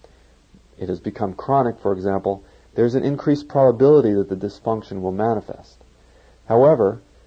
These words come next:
a trend is only a trend, and it is not a diagnosis, and there's no way to tell how long that trend has existed.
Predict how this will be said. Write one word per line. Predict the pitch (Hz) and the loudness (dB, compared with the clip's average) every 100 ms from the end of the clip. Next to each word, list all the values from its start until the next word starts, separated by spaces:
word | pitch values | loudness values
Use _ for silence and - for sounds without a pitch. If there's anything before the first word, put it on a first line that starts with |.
| _ | _
a | - | -12
trend | - - 151 123 113 | -12 -4 0 0 -2
is | - 113 | -2 -2
only | 120 143 147 | 0 0 0
a | 131 | -2
trend, | - 120 92 92 98 _ _ _ _ _ _ _ _ _ - | -2 -4 -4 -6 -14 _ _ _ _ _ _ _ _ _ -6
and | 104 | -4
it | 104 | 0
is | 107 | 0
not | 110 120 110 | 2 2 4
a | 104 | 2
diagnosis, | 101 98 95 110 123 92 - - _ _ _ _ | 2 2 2 0 0 -4 -16 -20 _ _ _ _
and | - 107 | -4 0
there's | 110 107 | 0 0
no | 131 143 | 2 4
way | 131 139 123 101 98 | 6 4 4 2 -2
to | 110 | -8
tell | 104 - 151 120 98 113 _ _ _ _ _ | -10 -4 0 2 0 -2 _ _ _ _ _
how | 139 151 | -2 2
long | 147 143 117 98 | 2 2 2 0
that | 95 98 | 0 -2
trend | - 110 101 | -4 -6 -4
has | 101 92 | -6 -6
existed. | 92 110 120 - - | -8 -6 -8 -10 -18